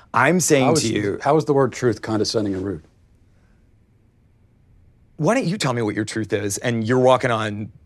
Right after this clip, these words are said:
Speaker 1: thirty seconds more of thin ice before I get up.
Speaker 2: What my truth is? Well, I don't think I really have a truth. I think that there's just the truth,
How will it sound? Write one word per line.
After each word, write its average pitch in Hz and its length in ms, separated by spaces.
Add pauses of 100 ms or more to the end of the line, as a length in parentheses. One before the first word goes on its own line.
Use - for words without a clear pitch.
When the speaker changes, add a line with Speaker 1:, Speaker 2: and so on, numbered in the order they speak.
(340)
Speaker 1:
thirty 165 240
seconds - 480
more 107 180
of 98 60
thin 104 160
ice 101 160
before 98 280
I 98 40
get 69 160
up. - 240 (1800)
Speaker 2:
What 104 180
my 113 180
truth 127 300
is? 135 140
Well, 135 100
I 131 80
don't 160 140
think 131 120
I 123 60
really 110 220
have 110 420 (140)
a 120 80
truth. 92 240
I 92 80
think 101 160
that 95 100
there's 95 240
just - 340 (360)
the 107 280
truth, 85 520